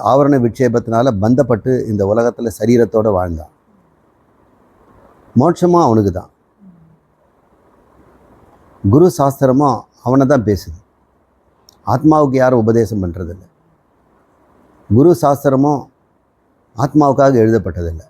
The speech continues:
அகங்காரிக்கு தான் எழுதப்பட்டது. அகங்காரியை நம்ம அழிச்சாக்கா மோட்சம். அகங்காரி இருந்தா அவன் வந்து எப்பவுமே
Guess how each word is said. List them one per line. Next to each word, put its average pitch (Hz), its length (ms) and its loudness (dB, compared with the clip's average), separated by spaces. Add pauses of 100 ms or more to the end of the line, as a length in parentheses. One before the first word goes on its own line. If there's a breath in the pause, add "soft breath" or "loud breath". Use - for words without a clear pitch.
(1500)
அகங்காரிக்கு 120 580 2
தான் 117 140 -2
எழுதப்பட்டது. 82 420 -10 (1600)
அகங்காரியை 139 640 2
நம்ம 107 240 -4 (1400)
அழிச்சாக்கா 135 480 2 (120)
மோட்சம். - 360 -8 (2250)
அகங்காரி 139 540 4
இருந்தா 127 300 2
அவன் 107 200 0
வந்து 110 160 -4 (100)
எப்பவுமே 117 300 -6